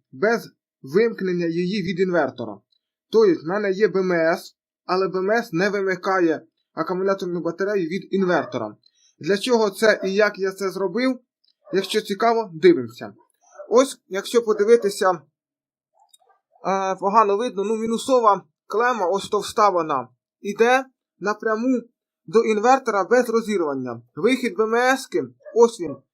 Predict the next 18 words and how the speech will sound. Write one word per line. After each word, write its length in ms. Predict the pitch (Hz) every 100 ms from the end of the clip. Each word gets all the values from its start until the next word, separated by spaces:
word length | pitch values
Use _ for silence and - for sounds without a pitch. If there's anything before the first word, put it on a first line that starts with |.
| _
підключений 580 | - 196 233 277 262 233
на 100 | 226
автоматику 640 | 226 220 240 247 247 208 202
тоненьким 500 | 214 214 226 220 214
проводком. 680 | 220 220 220 - 175 117 - _ _ _ _ _ _ _ _ _ _ _ _ -
І, 260 | 247 277
е, 40 | 247 - _ _ - 220 226 220 214 214 208 202
реалізований 680 | 226 226 214 262 240 220
захист, 480 | 208 240 262 226 175 - - - _ _ _ -
який 240 | 202 247
захищає 600 | 220 220 214 - 226 214
акумуляторну 720 | 196 - 202 220 220 202 196
батарею 600 | 180 202 208 208 190 190 180 _ _ _ _
від 220 | 196 233
перезаряду 1080 | 214 208 202 - 170 208 226 247 - 135 - _ - - _ -
без 260 | 214 220
вимкнення 500 | 202 220 208 202 202
батареї. 540 | 196 202 185 135 120